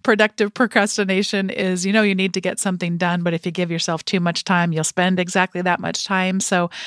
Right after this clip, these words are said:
I waited until the morning of the talk that I was giving to this group of graduate students, and I texted one of my former students and I asked him, "Hey, can you," 'cause I'm, I'm not a big sports person, in case you can't tell from, if you've been listening to the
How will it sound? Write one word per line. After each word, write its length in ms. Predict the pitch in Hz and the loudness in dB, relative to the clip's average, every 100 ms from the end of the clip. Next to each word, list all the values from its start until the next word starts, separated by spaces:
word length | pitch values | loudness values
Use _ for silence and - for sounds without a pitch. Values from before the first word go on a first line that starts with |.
| - - | -14 -4
I 80 | 202 | 2
waited 340 | 190 196 190 180 | 4 4 4 0
until 300 | 175 185 170 | -2 -2 -2
the 80 | |
morning 580 | 165 170 180 175 170 165 - | -2 0 0 0 -2 -4 -4
of 320 | 175 165 160 | -2 0 0
the 100 | 165 | -4
talk 340 | - 175 165 - | -2 -2 -2 -2
that 140 | 170 | -2
I 100 | 165 | -2
was 200 | 156 160 | -4 -4
giving 420 | - 180 220 254 | -2 0 2 2
to 160 | - 254 | 0 0
this 240 | 240 240 | 0 0
group 220 | - 233 | 0 -2
of 120 | 226 214 | -2 0
graduate 460 | 214 214 220 202 | 0 2 0 0
students, 520 | - 226 214 220 226 - - - - | -2 0 2 2 -2 -4 -12 -10 0
and 100 | 190 | 2
I 80 | 190 | 2
texted 680 | - 202 - - 180 185 190 | 0 -4 -2 0 0 -2 -2
one 140 | 185 | 0
of 80 | 180 | 2
my 100 | 170 | 0
former 340 | - 175 170 | 0 0 0
students 540 | 165 - 185 175 175 - | -2 0 2 2 0 0
and 160 | 165 | 0
I 60 | 165 | 0
asked 360 | - 165 - - | 0 -2 -2 -4
him, 80 | |
"Hey, 220 | 165 - 233 | -2 -2 -4
can 240 | - 233 | 0 2
you," 300 | 247 285 311 - | 2 0 -4 -2
'cause 100 | 262 | 0
I'm, 100 | 247 | 2
I'm 120 | 240 | 2
not 120 | 247 214 | 2 2
a 40 | |
big 160 | 180 - | 0 -6
sports 340 | - 185 180 | -2 -2 -2
person, 340 | - 185 196 | -2 -2 0
in 100 | 185 | -2
case 260 | 214 233 - | -2 -2 -4
you 80 | 254 | -4
can't 300 | - 254 - | 0 0 0
tell 200 | 254 269 | -2 -2
from, 180 | - 233 | -2 -4
if 100 | 240 | -2
you've 120 | 226 | 0
been 140 | 233 | 0
listening 380 | 220 - 226 220 | 0 -2 -2 -2
to 160 | - 220 | -2 0
the 160 | 190 | 0